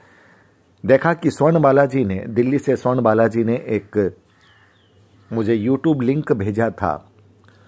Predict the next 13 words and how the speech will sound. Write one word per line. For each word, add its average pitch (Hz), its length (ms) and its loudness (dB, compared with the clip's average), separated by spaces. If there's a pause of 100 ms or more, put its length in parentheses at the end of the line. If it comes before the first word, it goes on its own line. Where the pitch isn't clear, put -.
(680)
और 123 160 2
वो 175 400 2 (2250)
मनु 214 260 4
भैया 180 280 4
जी 170 360 -2 (480)
और 110 120 2
करीम 175 380 2
खान 147 320 -2
जी 139 140 0
के 135 160 0
बीच 139 420 -2
चल 139 280 2
रहे 131 400 2